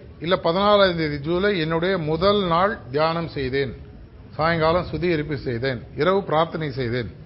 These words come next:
இது மூணு முடிச்சதுக்கு அப்புறம் உங்கள்ட்ட ஏதாவது மாறுதல் நடந்ததா இல்லையா?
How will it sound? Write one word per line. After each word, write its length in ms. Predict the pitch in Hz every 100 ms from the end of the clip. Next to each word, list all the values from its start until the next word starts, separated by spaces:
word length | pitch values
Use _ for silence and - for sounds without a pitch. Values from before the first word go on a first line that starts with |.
| - - - - - -
இது 120 | 147
மூணு 260 | 156 202 233
முடிச்சதுக்கு 520 | 190 214 - 262 196
அப்புறம் 300 | 185 202 220
உங்கள்ட்ட 280 | 170 196 214
ஏதாவது 260 | 208 196
மாறுதல் 720 | 214 156 185 233 262 254 214 170
நடந்ததா 580 | 160 185 185 185 202
இல்லையா? 600 | 185 160 175 170 175 151